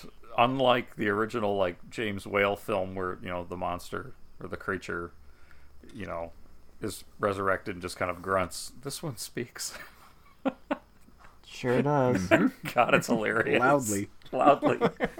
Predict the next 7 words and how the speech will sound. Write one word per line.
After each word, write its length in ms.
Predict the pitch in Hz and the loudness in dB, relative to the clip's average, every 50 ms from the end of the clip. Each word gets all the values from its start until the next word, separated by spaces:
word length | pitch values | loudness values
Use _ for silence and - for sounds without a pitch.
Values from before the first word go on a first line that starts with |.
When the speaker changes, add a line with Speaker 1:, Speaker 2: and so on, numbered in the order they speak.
| 233 - - - - - - - - - - - - - - - - | -6 -6 -8 -14 -20 -20 -14 -14 -14 -14 -10 -10 -10 -10 -8 -6 -2
Speaker 1:
Oh, 360 | 247 269 180 175 170 160 151 139 | 2 6 8 8 8 8 6 4
God, 440 | - 180 147 143 147 143 139 135 127 113 | 4 6 8 10 10 10 8 8 4 2
just 220 | 127 139 131 - | -2 -4 -4 -4
the 160 | - 131 123 117 | -4 -2 -2 -2
Speaker 3:
Seems 420 | 117 - - 143 127 120 - - | 0 4 4 4 4 4 0 0
to, 220 | - 143 131 127 117 | 4 6 8 8 10
uh, 220 | 113 113 110 104 | 8 8 6 4